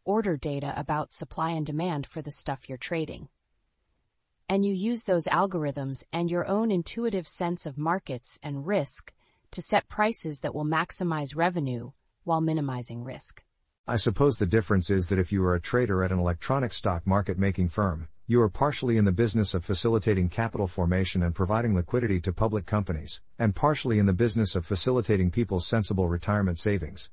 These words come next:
Speaker 2: and partially in the business of facilitating retail gambling and taking a cut. And it is hard to disentangle those things,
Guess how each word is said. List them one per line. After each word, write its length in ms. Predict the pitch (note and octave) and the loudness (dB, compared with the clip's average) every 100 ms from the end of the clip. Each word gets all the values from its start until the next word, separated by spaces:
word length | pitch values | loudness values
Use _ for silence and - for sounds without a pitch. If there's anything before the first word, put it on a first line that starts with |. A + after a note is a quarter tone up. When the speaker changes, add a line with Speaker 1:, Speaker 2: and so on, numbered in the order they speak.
| - | -6
Speaker 2:
and 160 | A#2 G2+ | -2 0
partially 440 | - D3+ - A2+ | 2 2 2 2
in 80 | G2 | 4
the 60 | F#2+ | 4
business 440 | F2+ A#2+ A2+ F#2+ | 4 2 2 0
of 100 | F2+ | -2
facilitating 680 | - F#2+ A#2 A2+ G#2+ F#2+ F2 | -2 0 2 4 2 2 2
retail 400 | A2+ C3 G2 E2+ | 2 2 2 2
gambling 460 | F#2+ G#2 E2+ D#2 | 2 2 0 -2
and 120 | E2 E2+ | -2 0
taking 300 | G#2+ F#2 F2 | 0 2 0
a 60 | |
cut. 280 | E2 G2+ - - _ _ _ _ | 2 -2 -2 -12 _ _ _ _
And 140 | B2 | 2
it 80 | B2 | 4
is 120 | A2 | 2
hard 240 | E2+ C#3 A2+ | 2 0 0
to 80 | |
disentangle 640 | F#2 G#2+ G2 F#2 G#2 G#2 F2+ | 0 0 2 2 2 2 2
those 260 | F2 E2 | 2 0
things, 480 | - G2+ D#2 D2+ - | 0 0 0 -4 -10